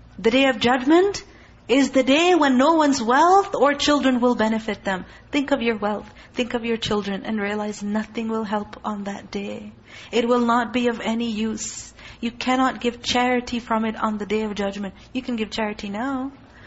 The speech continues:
You can do good right now. You can't do good then. Who is it that will be saved then? إِلَّا مَنْ أَتَى اللَّهَ بِقَلْبٍ سَلِيمٍ.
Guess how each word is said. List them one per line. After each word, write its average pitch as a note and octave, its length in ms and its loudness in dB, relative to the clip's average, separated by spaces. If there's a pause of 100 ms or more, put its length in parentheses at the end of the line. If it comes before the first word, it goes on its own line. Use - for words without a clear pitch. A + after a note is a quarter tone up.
(220)
You C4+ 140 2
can C#4 140 2
do B3+ 160 2
good A#3 240 4
right A3+ 200 0
now. C#4+ 420 2
You B3+ 120 -2
can't A#3+ 240 0
do A3+ 80 -2
good G3+ 240 -4
then. B3+ 500 -2 (840)
Who D#4 180 6
is D#4 160 4
it D4+ 120 2
that C#4+ 140 2
will C#4 140 4
be C4+ 120 4
saved B3 460 4
then? G#3 320 -2
إِلَّا G#3+ 540 2
مَنْ A3 180 2
أَتَى A3 300 0
اللَّهَ A3+ 400 2
بِقَلْبٍ A#3+ 580 2
سَلِيمٍ. A#3+ 1000 0